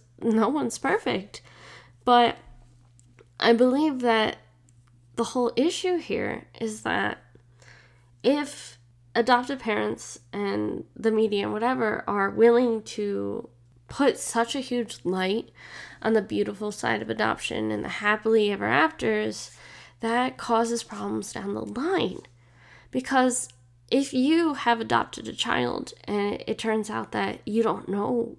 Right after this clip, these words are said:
what to do when some of these behaviors or, um, disorders pop up,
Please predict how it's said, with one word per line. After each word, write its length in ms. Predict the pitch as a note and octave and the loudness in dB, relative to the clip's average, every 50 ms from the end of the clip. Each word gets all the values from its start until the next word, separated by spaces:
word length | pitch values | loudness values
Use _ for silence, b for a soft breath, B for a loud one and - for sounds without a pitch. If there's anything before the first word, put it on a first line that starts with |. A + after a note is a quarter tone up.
| _ _ | _ _
what 320 | - - - - G#3+ G#3 - | -16 -6 -2 -2 -2 -2 -4
to 120 | - A3 G3+ | -10 -10 -6
do 420 | F#3+ G#3 B3 D4 C#4 B3+ - - - _ _ - | -4 -2 -2 0 0 -2 -4 -6 -10 _ _ -12
when 520 | - F#3+ G3+ G3 G3 F#3+ G3 - - - | -4 -2 0 2 2 2 0 -2 -4 -6
some 200 | - - - - | -6 -6 -4 -2
of 80 | - G3+ | -2 -2
these 160 | G#3 - - | -2 -4 -4
behaviors 640 | - A2+ G2 F#2+ A2 A2+ G#2+ G#2+ G#2+ A2 G#2+ - - | -4 -6 -4 -2 -2 -2 0 0 0 0 -2 -4 -6
or, 360 | - - G#2+ G#2+ G#2 G2+ - B B B B B B B B B | -6 -4 -4 -4 -4 -6 -8 B B B B B B B B B
um, 400 | - G#3+ G#3 G3+ G3 G#3 G#3+ G#3+ | 0 0 2 2 2 0 -2 -2
disorders 500 | - - G3 - A3 G#3+ G#3 A3 G#3 - | -4 -4 -2 0 0 0 0 -2 -4 -6
pop 280 | - - A3 G#3+ - | -6 -6 -6 -4 0
up, 300 | C4+ - - - - B | 2 2 2 0 -4 B